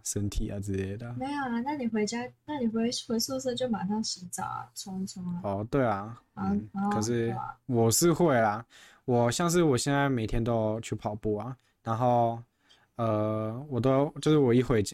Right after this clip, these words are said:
Speaker 1: 我，我一回宿舍，我一定是马上冲去洗澡，因为我自己也忍受不了。嗯。
Speaker 2: OK，
Speaker 1: 对。
Speaker 2: 好。
Speaker 1: 但是其他人就不能了。
Speaker 2: 然后呢，我那天，好啦。
Speaker 1: 好。
Speaker 2: <laughs> 然后我们那天就打地铺睡。
Speaker 1: 嗯。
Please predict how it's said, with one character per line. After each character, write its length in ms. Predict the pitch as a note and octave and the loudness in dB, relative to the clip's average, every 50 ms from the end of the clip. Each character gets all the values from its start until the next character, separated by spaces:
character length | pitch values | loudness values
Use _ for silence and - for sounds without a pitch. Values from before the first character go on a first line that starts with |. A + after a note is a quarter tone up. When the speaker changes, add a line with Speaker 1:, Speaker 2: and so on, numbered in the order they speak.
| - _ | -8 _
Speaker 1:
我， 100 | - A#2 | -2 -2
我 180 | A2+ A#2 A#2+ B2+ | 0 2 4 4
一 80 | C#3 | 4
回 180 | C3+ C#3 A#2+ A2 | 4 4 2 2
宿 160 | G#2 - A2+ | 2 2 0
舍， 160 | G#2+ - A#2+ | 0 0 0
我 140 | G#2+ G2+ G#2 | 0 0 0
一 20 | G#2 | 0
定 140 | G#2 A2 | 0 0
是 60 | G#2+ A2 | 0 0
马 180 | G#2 F#2+ G2 | -2 -2 -2
上 100 | G#2 A2 | -2 -4
冲 180 | G#2 - G#2+ G#2 | -4 -2 0 2
去 160 | G#2 G#2+ G#2 | 2 2 2
洗 200 | G2+ - B2 B2 | 2 -2 -4 -6
澡， 200 | A#2+ - A#2+ A2+ | -6 -6 -6 -4
因 160 | A2+ A2 A2+ A2+ | -2 -2 -2 -2
为 200 | A2 A2+ A#2+ A#2+ - _ - - - _ | -2 -2 -4 -6 -10 _ -20 -20 -6 _
我 100 | - A#2 | 2 2
自 140 | A2 - C3+ | 4 4 6
己 80 | B2 | 6
也 120 | A#2 A#2 A2+ | 6 6 6
忍 140 | G#2 G#2+ G2+ | 4 2 0
受 160 | G#2 A2 G#2 | -2 -2 -2
不 120 | G2 G#2+ G#2 | 0 0 0
了。 220 | G#2 A2 A2+ G#2+ - _ _ _ _ _ _ _ _ _ _ | 0 0 -4 -8 -16 _ _ _ _ _ _ _ _ _ _
嗯。 120 | G#2+ G#2+ G#2 - _ _ _ _ _ _ _ _ - - - | -14 -14 -14 -16 _ _ _ _ _ _ _ _ -16 -10 -8
Speaker 2:
OK， 320 | - - - - - - - - | -8 -8 -8 -8 -12 -14 -12 -12
Speaker 1:
对。 140 | - G#2 | -12 -6
Speaker 2:
好。 180 | C#3 A3 A3 G#3+ - _ _ _ | -4 -4 -4 -4 -4 _ _ _
Speaker 1:
但 120 | - D#3+ D#3+ | 0 2 4
是 120 | D#3+ D#3+ | 4 4
其 160 | C#3+ - C3 | 4 4 4
他 160 | A#2+ A#2 B2+ B2 | 4 6 4 4
人 100 | A#2+ A#2 | 4 4
就 80 | A#2+ | 4
不 140 | A2+ A#2+ A#2 | 4 4 4
能 120 | A2 G#2+ | 4 2
了。 0 | |
Speaker 2:
然 40 | A2 | 2
后 60 | E3 | 0
呢， 0 | |
我 40 | B3 | -2
那 20 | - | -2
天， 200 | - B3 A#3+ A#3+ - _ - - - - _ _ _ _ _ _ _ _ _ _ _ _ _ _ | -4 -6 -8 -8 -10 _ -16 -16 -16 -16 _ _ _ _ _ _ _ _ _ _ _ _ _ _
好 140 | G#3 A#3+ C4+ | 2 4 4
啦。 280 | C#4+ D#4+ F4 D4+ C#4 A3 | 6 6 6 6 6 4
Speaker 1:
好。 320 | B2+ C3 C#3 D3+ D3 - _ _ - - - - - - - | 4 4 4 4 2 0 _ _ -20 -20 -20 -18 -14 -4 2
Speaker 2:
<laughs> 60 | D3 C#3 B2+ A#2+ C#3+ C#3 A2+ C#3 C3+ A#2 - - - _ - - - - - - - - E3 F3 F3 D#3+ D3+ - - - - - - | 4 4 6 6 4 4 4 2 0 0 -2 -6 -10 _ -10 -10 -10 -12 -12 -10 -8 -8 -8 -8 -10 -8 -4 -4 -2 -2 -4 -4 0
然 100 | A3+ B3 | 2 2
后 20 | |
我 40 | B3 | 4
们 60 | A3+ | 4
那 120 | A#3 B3 C4+ | 4 4 4
天 120 | B3+ A#3 | 4 2
就 80 | A#3+ A#3+ | 2 2
打 160 | A#3 - - - | 2 0 0 2
地 180 | G#3 A3 G3+ G3+ | 2 2 2 4
铺 180 | - G#3+ F3 | 4 2 2
睡。 220 | - - - - - | 2 2 0 2 2
Speaker 1:
嗯。 340 | A#2 A2 A2 A2 A#2 A#2+ | 2 2 0 0 -4 -8